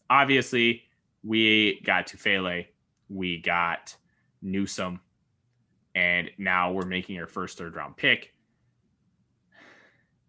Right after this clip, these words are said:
I think we need to, uh, consider an edge here. And I think Carlos Basham is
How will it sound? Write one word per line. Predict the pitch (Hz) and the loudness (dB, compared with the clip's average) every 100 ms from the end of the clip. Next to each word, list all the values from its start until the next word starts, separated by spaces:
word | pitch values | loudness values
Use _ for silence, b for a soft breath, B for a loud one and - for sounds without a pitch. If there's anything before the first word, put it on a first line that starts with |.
| _ | _
I | - | 0
think | 123 170 | 2 2
we | |
need | 160 165 143 135 | 2 4 4 2
to, | 135 | 2
uh, | 117 | 2
consider | 104 113 110 135 123 | 2 -4 -2 0 0
an | 107 | 2
edge | 139 160 | 0 -2
here. | - 104 98 - _ _ _ | -2 -2 -4 -10 _ _ _
And | 107 | -2
I | 107 | 0
think | 127 135 | 0 2
Carlos | 117 127 123 | 4 4 2
Basham | - 107 135 135 104 | 0 2 2 0 -4
is | 95 | -4